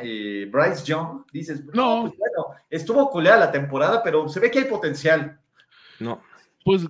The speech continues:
Speaker 2: ganaron el, el duelo de top picks del draft, o sea, cuando jugaban contra Texans. Fuera de eso, no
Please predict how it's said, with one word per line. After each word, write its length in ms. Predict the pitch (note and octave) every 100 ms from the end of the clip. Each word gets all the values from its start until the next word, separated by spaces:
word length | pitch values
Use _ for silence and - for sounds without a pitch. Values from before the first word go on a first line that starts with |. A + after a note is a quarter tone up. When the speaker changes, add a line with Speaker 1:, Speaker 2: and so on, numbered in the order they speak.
| D#3
Speaker 2:
ganaron 540 | F#3+ G3+ B3 C#4+ C4+
el, 480 | F#3 C3 A#2+ A2+ A#2
el 160 | B2 B2
duelo 340 | C#3+ E3 E3+
de 220 | C#3+ A#2 A2
top 260 | - C#3+ -
picks 360 | C3 - -
del 200 | A2 F#2+
draft, 280 | G#2+ C3 -
o 40 | G2
sea, 100 | G#2+
cuando 220 | G2+ F#2
jugaban 240 | G#2 G#2
contra 220 | G2 E2 -
Texans. 600 | A#2 A#2 F#3+ C4+ - _ _ _ _ _ _ _ _ _ - B2 -
Fuera 240 | G3+ G3+
de 140 | F3+
eso, 320 | F#3 - F#3+ F#3
no 220 | F3+